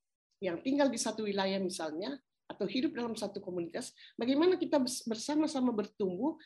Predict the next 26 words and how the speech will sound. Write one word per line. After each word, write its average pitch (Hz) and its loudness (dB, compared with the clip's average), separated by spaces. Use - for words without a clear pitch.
mengatasi 262 2
prejudis-prejudis 208 -4
kita. - -12
Dan 247 4
mengatasi 294 4
prejudis 220 -2
itu 311 0
menurut 208 0
pengalaman 185 -2
saya 254 0
adalah 185 0
dengan, 262 4
eh, 233 0
banyak 262 2
berelasi, 240 -2
ya, 196 -4
dengan 285 6
mengenal 277 6
agama, 254 2
dengan 247 2
mengenal 269 6
bagaimana 247 2
teman-teman 214 -2
Muslim 233 -2
saya 220 -2
menghayati 208 -4